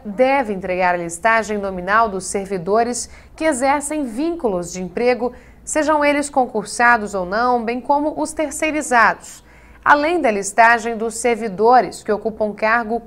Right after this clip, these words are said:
comissionado ou função de confiança. Em todos os casos, deve ser esclarecida a lotação, o veículo, o vínculo, a função exercida e a remuneração paga nos últimos três meses.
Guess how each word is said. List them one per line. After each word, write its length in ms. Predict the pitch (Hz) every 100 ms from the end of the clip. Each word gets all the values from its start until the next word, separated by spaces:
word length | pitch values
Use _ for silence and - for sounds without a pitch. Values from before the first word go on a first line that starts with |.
| -
comissionado 920 | 339 339 339 339 320 262 202 196 208 214 - -
ou 220 | - 349
função 600 | 359 269 214 - 220 233 208
de 160 | 180
confiança. 800 | 185 180 175 180 156 - - - - - - - -
Em 220 | 220 220
todos 580 | 214 - 240 262 214 175
os 160 | 175 -
casos, 500 | 226 240 247 226 196
deve 380 | 202 262 262
ser 200 | 247 240
esclarecida 800 | 226 226 214 208 202 240 226 254
a 80 | -
lotação, 720 | 202 175 196 208 - 233 302 - - -
o 140 | 247 269
veículo, 680 | 294 285 247 247 262 254 - - -
o 100 | 262
vínculo, 580 | 214 302 320 320 320 311 - -
a 100 | 226
função 480 | 233 254 233 320 339
exercida 800 | 330 254 254 - 262 247 254 247 - -
e 100 | 220
a 80 | 214
remuneração 960 | 180 202 302 320 294 269 233 233 247 240
paga 460 | 233 254 277 208
nos 200 | 196 180
últimos 600 | 202 220 240 220 220 -
três 400 | - 269 339 311
meses. 600 | 190 151 151 - - -